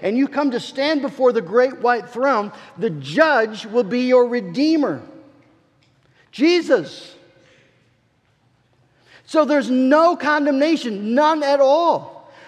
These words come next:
No shaming on the last day. Jesus isn't gonna review your life and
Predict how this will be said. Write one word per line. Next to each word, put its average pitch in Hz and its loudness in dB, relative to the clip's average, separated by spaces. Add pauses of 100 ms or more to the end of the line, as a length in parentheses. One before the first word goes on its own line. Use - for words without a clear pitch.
(100)
No 269 4
shaming 254 -4 (720)
on 180 -4
the 165 -2
last 139 -6
day. 117 -16 (1400)
Jesus 202 -8
isn't 247 -6
gonna 214 -4
review 180 -4
your 165 -2
life 156 -6
and 127 -14